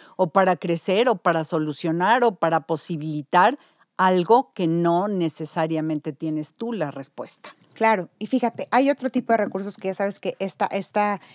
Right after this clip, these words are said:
Speaker 2: este tema es de mis favoritos, vive en mi corazón, que son los recursos emocionales, ¿no? ¿Desde qué emoción puedo responder para dar,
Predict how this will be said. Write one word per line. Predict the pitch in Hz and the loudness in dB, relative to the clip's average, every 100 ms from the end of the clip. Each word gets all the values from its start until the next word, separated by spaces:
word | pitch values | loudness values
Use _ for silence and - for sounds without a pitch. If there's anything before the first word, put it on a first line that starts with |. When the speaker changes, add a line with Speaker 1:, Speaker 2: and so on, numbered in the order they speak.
| _ | _
Speaker 2:
este | - - | -2 2
tema | 226 233 233 226 | 4 6 6 4
es | 208 | 2
de | 226 | 0
mis | 220 | 0
favoritos, | - 185 180 185 - 190 | 2 4 4 2 -4 -4
vive | 196 208 | -2 -2
en | |
mi | 208 | -2
corazón, | - 180 175 233 - - | -2 -2 0 -2 -4 -12
que | 233 | -4
son | 269 269 | 2 4
los | 285 | 4
recursos | 269 - 240 247 240 | 2 0 -2 -2 0
emocionales, | 247 226 - 226 220 226 208 - - - _ _ _ _ | 0 0 -2 -2 0 -2 -4 -8 -18 -20 _ _ _ _
¿no? | - 226 - - - | -2 -2 -2 -12 0
¿Desde | 220 233 214 240 | 4 4 4 2
qué | - 294 | 2 2
emoción | 330 339 294 - - 208 190 254 - _ _ - | 2 2 0 -2 -6 -2 2 0 -2 _ _ 4
puedo | 247 269 | 6 8
responder | 277 254 - - 196 190 190 175 175 - _ _ | 6 2 -2 -8 -4 -4 0 0 0 -4 _ _
para | 247 247 254 | 4 6 6
dar, | 254 247 285 - | 6 6 4 -2